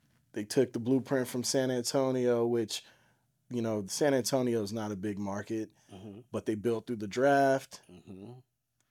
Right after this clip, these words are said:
Speaker 1: good moves, good free agents, and they kinda stayed the course, and now they have a nucleus that can make a run.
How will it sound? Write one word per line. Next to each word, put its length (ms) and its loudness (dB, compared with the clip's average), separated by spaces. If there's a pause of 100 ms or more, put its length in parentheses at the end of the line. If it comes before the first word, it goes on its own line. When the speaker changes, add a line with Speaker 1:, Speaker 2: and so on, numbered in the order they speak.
(180)
Speaker 1:
good 180 8
moves, 560 6
good 280 2
free 280 2
agents, 680 0
and 160 -6
they 100 -2
kinda 340 -2
stayed 320 0
the 60 -6
course, 400 2
and 100 -2
now 180 2
they 120 2
have 180 2
a 80 -4
nucleus 880 0
that 180 0
can 160 -4
make 180 0
a 40 -4
run. 540 0